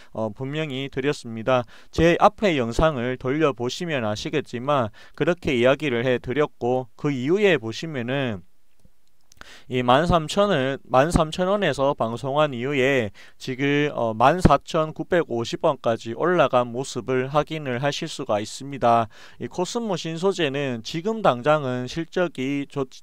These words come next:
그렇게 많이 나오는 거는 아니지만, 앞으로 이 실적이 증가가 될 가능성이 있고 좋아질 가능성이 있다라고 여러 차례 설명을 드렸습니다.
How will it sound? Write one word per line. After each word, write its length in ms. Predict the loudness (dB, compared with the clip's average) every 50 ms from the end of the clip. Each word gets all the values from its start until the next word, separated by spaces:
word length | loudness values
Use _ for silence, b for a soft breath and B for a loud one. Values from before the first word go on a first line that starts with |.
| B B B B B B B
그렇게 420 | 0 0 0 0 -2 -2 -2 0
많이 340 | 4 6 6 6 6 6 2
나오는 420 | 4 4 4 4 4 0 -4 -2 0
거는 300 | 2 2 2 0 -2 -4
아니지만, 760 | -4 -6 -4 -4 -4 -6 -6 -6 -6 -2 0 0 0 0 2
앞으로 640 | 2 2 2 2 0 -2 -2 0 0 0 0 -2 -4
이 120 | -6 -8 -8
실적이 760 | -6 -6 -8 -8 -4 0 0 0 0 0 -2 -2 -2 -4 -4 B B B B B
증가가 520 | -12 -10 -8 -4 2 4 4 6 8 6 6
될 180 | 6 2 -2 0
가능성이 680 | -2 -2 -2 -2 -4 -8 -4 -2 -2 -2 -2 -4 -8
있고 340 | -10 -10 -6 -2 0 0 0
좋아질 480 | -2 -2 4 8 8 8 8 6 2 4
가능성이 560 | 4 4 4 2 -2 -4 -4 -6 -4 -6 -10
있다라고 640 | -10 -4 2 4 4 6 4 2 0 -2 -6 -4
여러 220 | -2 0 0 0 0
차례 420 | 2 2 2 4 4 2 0 -2
설명을 580 | -2 -4 -6 -4 -2 -4 -4 -4 -4 -6 -4 -4
드렸습니다. 720 | -2 -2 -2 -2 -2 -8 -10 -12 -6 0 2 2 2